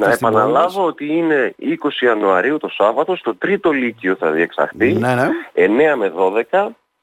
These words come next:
Speaker 2: Οι μαθητές φυσικά, οι οποίοι έχουν διακριθεί, έχουν ξαναπεράσει από αυτή τη διαδικασία, οπότε καταλαβαίνουν ότι πάλι πρέπει να τηρηθεί το ίδιο πρωτόκολλο.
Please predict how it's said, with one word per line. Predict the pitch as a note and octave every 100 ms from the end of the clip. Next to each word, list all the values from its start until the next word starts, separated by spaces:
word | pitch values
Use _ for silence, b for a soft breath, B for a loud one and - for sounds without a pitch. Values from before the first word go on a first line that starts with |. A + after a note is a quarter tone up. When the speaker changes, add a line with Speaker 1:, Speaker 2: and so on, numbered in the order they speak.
| -
Speaker 2:
Οι | B2+
μαθητές | C#3+ C3+ C#3 E3 D#3+
φυσικά, | - - C3 D#3+ D#3+ C#3 -
οι | A#2+
οποίοι | C3 C3 D3
έχουν | C3+ C#3+ B2
διακριθεί, | B2+ A#2+ A2 - C3+ -
έχουν | C#3 C3+ B2
ξαναπεράσει | A#2+ G#2+ C3 C3+ C#3
από | A2
αυτή | C3
τη | G#2+
διαδικασία, | G#2+ G#2 G2+ - B2
οπότε | G#2+ B2+ A#2
καταλαβαίνουν | A2 A#2 A#2+ A2+ A#2+ A2 G#2
ότι | G2
πάλι | F#2+ C3 A2+
πρέπει | G#2 A2+ A2+
να | A2 G2
τηρηθεί | G2+ G2+ G#2+
το | - G2+
ίδιο | G2 F2+
πρωτόκολλο. | F2+ E2+ A2+ C#3+ G3 A3+